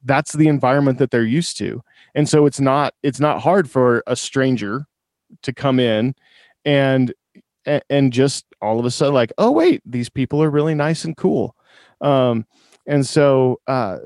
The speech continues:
so yeah, it, it takes a lot of that, that fear out. And, and honestly, I think, you know, is e-, even for new people rolling into your team and stuff like that, it is gonna make that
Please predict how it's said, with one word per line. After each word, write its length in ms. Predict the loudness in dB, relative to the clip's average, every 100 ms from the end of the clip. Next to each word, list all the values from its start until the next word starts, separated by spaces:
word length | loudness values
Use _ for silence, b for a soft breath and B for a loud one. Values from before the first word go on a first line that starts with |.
| -18 -12
so 200 | 0 2
yeah, 240 | 2 2
it, 220 | 0 -2 0
it 180 | -2 0
takes 280 | -2 -2
a 60 | -2
lot 280 | 0 0 0
of 80 | 0
that, 280 | 0 -2 -6
that 200 | -8 -8
fear 480 | _ _ 0 2 2
out. 380 | 0 0 -2 -4 -4
And, 180 | -2 -2
and 180 | -2 0
honestly, 460 | 2 0 0 0 0
I 60 |
think, 260 | 2 0 0
you 100 | 0
know, 200 | 2 2
is 260 | 0 -6 -16 B B B B
e-, 100 | -16 -6
even 280 | 0 2 2
for 200 | 0 0
new 160 | 0 -2
people 340 | -2 -2 0
rolling 320 | 2 2 2
into 180 | 0 0
your 140 | -2
team 340 | -6 -8 -6 -4
and 100 | -4
stuff 200 | -6 -8
like 140 | -4
that, 260 | -2 -2 -2
it 140 | 0
is 200 | 2 0
gonna 160 | 0 0
make 340 | 0 -2 -6 -6
that 320 | -4 -4